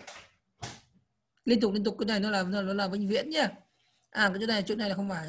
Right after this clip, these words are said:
chỗ này không phải là wait ngay mà phải gì? Phải liên tục, liên tục sinh. Cho nên chúng ta vẫn phải có cái lệnh sau đây. Gọi cái lệnh là repeat until. Đúng không? Đây. Repeat until cái gì?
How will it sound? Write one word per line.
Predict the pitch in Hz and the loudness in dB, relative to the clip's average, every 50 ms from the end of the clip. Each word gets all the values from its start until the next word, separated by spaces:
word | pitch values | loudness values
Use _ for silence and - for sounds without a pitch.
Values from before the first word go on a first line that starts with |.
| 156 156 156 | -8 -8 -8
chỗ | 202 | -8
này | - - 180 180 | -6 -6 -4 -4
không | 180 185 185 | -4 -4 -4
phải | 185 - - | -4 -4 -6
là | 180 - | -6 -6
wait | - 175 185 185 | -6 -4 -4 -2
ngay | 190 196 196 190 | -2 0 0 0
mà | 180 180 175 165 | 0 -2 -2 -4
phải | - 160 160 156 | -4 -6 -4 -2
gì? | 170 165 160 - - - - - _ - | -2 -2 -2 -6 -12 -20 -20 -20 _ -6
Phải | - - 175 170 | -2 0 0 0
liên | 170 190 220 269 285 277 | 2 2 4 4 4 4
tục, | 269 214 202 - | 2 2 4 4
liên | 226 233 220 | 2 4 4
tục | 233 214 - | 2 0 0
sinh. | - - 247 240 196 180 - - - - - _ _ | 2 4 4 4 2 0 -4 -10 -20 -20 -20 _ _
Cho | - 220 | -2 0
nên | 226 214 | 0 2
chúng | - 233 220 | 0 0 0
ta | 233 226 214 | 0 0 -2
vẫn | 226 254 247 | -2 -4 -6
phải | 247 185 | -6 -6
có | - 185 | -6 -6
cái | 220 233 | -6 -6
lệnh | 226 196 | -6 -4
sau | - 202 202 | -2 -2 -2
đây. | 214 214 185 170 - _ _ _ _ _ _ _ _ _ - | -2 -2 -4 -6 -10 _ _ _ _ _ _ _ _ _ -6
Gọi | 302 208 180 175 | -2 -2 -2 -2
cái | 208 208 | -2 -4
lệnh | 208 196 185 | -4 -2 -2
là | 180 175 175 | -2 0 2
repeat | 170 208 233 208 233 - 277 311 311 - | 2 2 2 2 2 0 -2 -2 -2 -2
until. | - 202 190 180 - - - 247 254 220 175 135 - - _ _ _ _ _ _ _ _ _ _ _ _ _ _ _ _ | -2 0 0 -2 -2 0 0 0 0 0 -2 -4 -8 -14 _ _ _ _ _ _ _ _ _ _ _ _ _ _ _ _
Đúng | 185 180 175 185 | -10 -6 -2 -2
không? | 202 208 190 180 - - | 0 0 -2 -4 -8 -10
Đây. | 190 190 190 190 190 180 165 165 175 - _ _ _ _ _ - - _ _ _ _ _ _ _ _ | -8 -2 0 0 2 0 0 -4 -8 -14 _ _ _ _ _ -20 -20 _ _ _ _ _ _ _ _
Repeat | - 202 220 220 202 - 277 277 | 2 2 2 2 2 -2 -4 -4
until | - 226 202 - - 220 220 | -4 -4 -2 0 0 0 2
cái | 226 233 | 2 2
gì? | 233 233 208 175 | 4 2 2 0